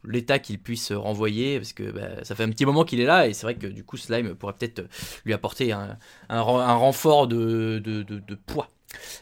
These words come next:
Continuons notre, euh, petit transfert, justement, on a dit tout à l'heure qu'il y avait eu les San Francisco Shock. San Francisco Shock, ils ont perdu Architect, euh, le D P S qui est parti chez Spark. Alors ça, c'est un move un peu surprenant, non, Adibou ?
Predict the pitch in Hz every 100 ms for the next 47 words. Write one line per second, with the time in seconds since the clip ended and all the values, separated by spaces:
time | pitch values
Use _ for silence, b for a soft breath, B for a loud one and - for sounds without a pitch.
0 | B _ _ - 208 214 208 208 165 160
1 | 160 143 139 135 135 135 131 131 123 -
2 | 180 196 - 190 160 - 185 185 147 139
3 | 151 - 160 165 165 143 127 135 123 135
4 | 139 131 - 113 151 147 214 214 165 156
5 | - - 165 - 175 175 B B B 127
6 | 147 - 196 180 196 170 - 175 202 311
7 | - - 123 131 135 131 135 123 127 127
8 | 143 156 180 180 123 139 - 180 135 -
9 | 220 - 143 240 - 151 135 135 147 220
10 | 175 240 254 - 202 202 190 233 233 151
11 | 170